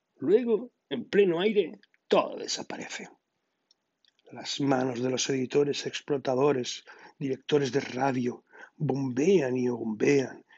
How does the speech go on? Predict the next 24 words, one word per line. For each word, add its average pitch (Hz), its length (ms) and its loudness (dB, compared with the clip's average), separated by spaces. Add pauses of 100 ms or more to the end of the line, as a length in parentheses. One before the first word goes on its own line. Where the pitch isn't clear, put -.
(280)
y 170 80 -4
la 151 120 0
mente 147 480 0
del 120 160 0
hombre 120 360 0
gira 131 440 2
con 143 260 -6
tanta 135 440 0
rapidez 131 680 0 (580)
que - 120 -2
el 151 80 0
movimiento 185 800 2
centrífugo 147 1080 0 (600)
lo 147 160 2
libra 160 380 4
de 147 120 -4
todo 160 420 0
pensamiento 139 840 -2
inútil 139 840 -2 (840)
de 135 160 -4
días 123 640 -4
y 120 80 -4
días 123 480 -2
malgastados. 120 1160 -6